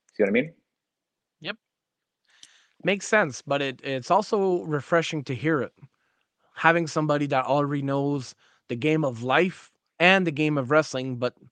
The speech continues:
Speaker 2: manages to, uh, infiltrate both of them and get a synergy at the same time. Uh,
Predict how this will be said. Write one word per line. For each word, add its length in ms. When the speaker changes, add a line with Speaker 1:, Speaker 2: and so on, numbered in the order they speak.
Speaker 2:
manages 720
to, 400
uh, 100
infiltrate 720
both 400
of 80
them 340
and 380
get 160
a 20
synergy 680
at 140
the 100
same 260
time. 360
Uh, 440